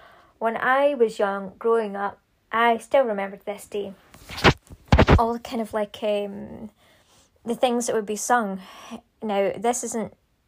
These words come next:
through my father or on request by my father, but I think he must have been out on the boats. So it just shows you,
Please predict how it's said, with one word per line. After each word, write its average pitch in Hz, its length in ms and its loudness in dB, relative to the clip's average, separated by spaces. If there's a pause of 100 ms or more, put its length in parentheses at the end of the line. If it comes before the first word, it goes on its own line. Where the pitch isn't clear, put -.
(540)
through 247 260 4
my 277 160 4
father 285 320 4
or 196 460 2
on 208 300 0
request 226 420 0
by 247 120 -4
my 240 200 0
father, 233 320 2
but 220 240 -4
I 226 40 -6
think 285 300 -6
he 330 60 -4
must 311 240 -4
have 262 60 -12
been 269 100 -2
out 262 160 -2
on 240 180 -2
the 233 60 -6
boats. 247 420 -2 (640)
So 220 200 -2
it 202 100 -4
just - 180 -6
shows 254 340 0
you, 214 280 -2